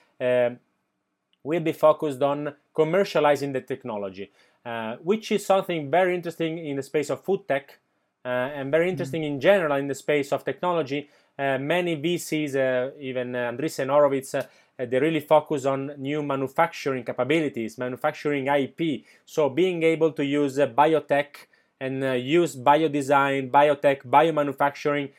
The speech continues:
Speaker 1: to provide a platform, uh, for different services such as pharma, such as food tech, and in our case,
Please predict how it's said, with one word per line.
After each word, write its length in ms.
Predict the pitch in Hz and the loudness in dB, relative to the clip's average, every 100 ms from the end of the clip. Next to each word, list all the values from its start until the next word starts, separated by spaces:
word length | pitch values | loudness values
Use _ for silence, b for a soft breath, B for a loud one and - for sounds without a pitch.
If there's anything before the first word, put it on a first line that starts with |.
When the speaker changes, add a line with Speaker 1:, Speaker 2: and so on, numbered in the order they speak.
| b | b
Speaker 1:
to 80 | - | -10
provide 400 | 139 147 143 143 | -2 4 4 4
a 60 | 131 | 0
platform, 680 | - 160 170 - 131 165 160 _ _ - | 2 2 2 0 0 0 -6 _ _ -4
uh, 160 | 123 | -4
for 220 | 120 143 | -2 -2
different 420 | 131 196 220 196 135 | 0 0 0 -2 0
services 540 | 143 127 131 190 196 | -2 0 0 -2 -2
such 280 | 127 127 - | -6 -6 -2
as 260 | 143 143 _ _ _ - | -2 -2 _ _ _ 0
pharma, 460 | 160 160 156 156 - _ | 2 2 0 -2 -4 _
such 380 | - 147 139 - | -6 -2 -2 -2
as 340 | 135 131 120 - _ _ | 0 0 -4 -12 _ _
food 300 | - 175 - | -4 -4 0
tech, 360 | 160 147 - _ - | 2 2 0 _ -8
and 300 | 170 185 185 - | -4 -4 -6 -12
in 200 | 175 165 | -10 -2
our 300 | 180 190 135 | 2 4 2
case, 380 | - 113 117 | -2 -6 -6